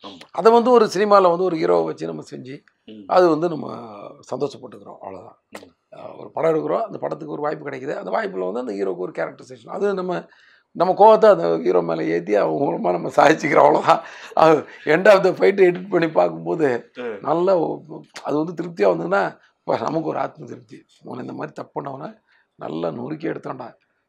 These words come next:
Speaker 2: அப்படின்னு. ஏன்னா, இன்னைக்கு வித்தி-, வித்தியாச வித்தியாசமா மக்கள் கெட்டு போய் கிடக்குறோம்.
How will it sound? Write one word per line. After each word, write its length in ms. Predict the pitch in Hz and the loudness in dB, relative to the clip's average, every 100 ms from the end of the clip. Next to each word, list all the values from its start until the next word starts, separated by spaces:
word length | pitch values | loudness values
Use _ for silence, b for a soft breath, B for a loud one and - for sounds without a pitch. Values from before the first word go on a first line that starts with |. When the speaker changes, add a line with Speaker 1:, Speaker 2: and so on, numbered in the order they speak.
| - | -18
Speaker 2:
அப்படின்னு. 340 | 113 104 - - - | -18 -18 -20 -20 -16
ஏன்னா, 280 | 165 185 175 | -12 -10 -10
இன்னைக்கு 400 | - - - - _ _ _ _ _ _ 151 | -12 -16 -18 -20 _ _ _ _ _ _ -20
வித்தி-, 160 | 151 | -16
வித்தியாச 340 | 160 151 196 196 | -12 -6 -6 -6
வித்தியாசமா 800 | 180 175 208 165 185 175 185 196 | -10 -6 -8 -8 -10 -6 -4 -4
மக்கள் 320 | 196 - - | -6 -10 -14
கெட்டு 220 | 165 143 | -16 -16
போய் 140 | 139 127 | -16 -16
கிடக்குறோம். 380 | 117 107 95 | -16 -18 -20